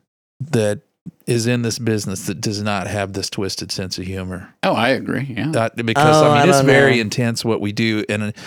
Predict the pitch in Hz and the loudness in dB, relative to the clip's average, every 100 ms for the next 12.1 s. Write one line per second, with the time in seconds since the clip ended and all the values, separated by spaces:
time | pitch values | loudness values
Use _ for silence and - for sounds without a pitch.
0 | - - - - 120 113 - 120 110 104 | -16 -18 -10 -2 -2 -2 0 0 0 0
1 | 151 135 123 - - 110 113 139 175 190 | 0 2 -2 -2 -2 0 2 2 0 -2
2 | - - _ _ - 110 170 - - 131 | -6 -12 _ _ -4 -2 -2 -2 2 4
3 | 123 113 - 131 - - 147 147 139 120 | 4 4 4 2 0 -2 2 2 2 0
4 | 143 123 117 131 131 143 139 - 185 - | 0 0 0 0 0 0 0 0 0 2
5 | 156 139 123 175 165 151 - 123 123 123 | 4 6 4 4 4 4 2 2 2 2
6 | 117 - - - - _ _ - 226 226 | 2 -2 -12 -20 -20 _ _ 4 4 4
7 | 135 113 92 98 _ _ _ 143 - 135 | 4 4 2 -6 _ _ _ -6 2 2
8 | 123 123 120 123 120 - 117 107 - - | 4 2 4 2 2 2 0 0 -2 2
9 | 123 120 - 117 104 104 107 - _ _ | 4 4 2 -2 -2 -4 -8 -16 _ _
10 | _ 127 117 131 143 180 123 98 - - | _ -2 0 2 2 2 -2 -6 -8 -10
11 | - _ - 113 117 113 104 101 90 - | -14 _ 0 4 6 4 2 0 -4 -6
12 | - | -16